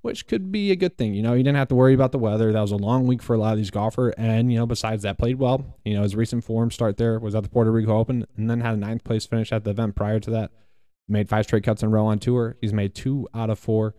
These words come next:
cuts here, including a top ten finish here in twenty nineteen. You know, not gonna be the best pick, but for someone that'll probably be a cheap, uh, value play, you know, I don't mind that from Brian Stewart. And looking at Doc Redman, Doc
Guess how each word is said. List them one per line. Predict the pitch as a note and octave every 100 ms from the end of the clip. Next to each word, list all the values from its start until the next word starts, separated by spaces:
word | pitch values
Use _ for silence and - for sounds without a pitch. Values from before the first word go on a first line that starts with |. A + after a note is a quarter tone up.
| - -
cuts | - -
here, | C3 B2+
including | A2+ - A#2
a | G#2
top | - A2+
ten | A#2+ A2
finish | B2+ A#2+
here | C3 G#2
in | A2
twenty | A#2+ G#2+
nineteen. | G#2 G2+ - E3 D3+ - - _ -
You |
know, | G2+
not | B2 -
gonna | D3
be | A#2+
the |
best | G#2 G#2+ -
pick, | G#2+
but | G#2 G2+ - -
for | A#2
someone | B2 A#2+
that'll | A#2 G#2+
probably | F#2+ A2
be | G#2+
a | G#2
cheap, | - A2 G#2+ - - - _ -
uh, | F#2+ F#2+
value | G2+ G#2+ A2
play, | - A#2+ A2+ - -
you |
know, | F#2+
I |
don't | G2+ G2+
mind | G#2 G#2+
that | G#2 -
from | A2+ A2 G2 F#2+
Brian | G#2 G#2
Stewart. | G2+ B2 C3 - - _ _ -
And | A#2
looking | A2+
at | A2 G2+
Doc | G#2 A2
Redman, | G#2+ G#2+ A2+
Doc | G#2+ A2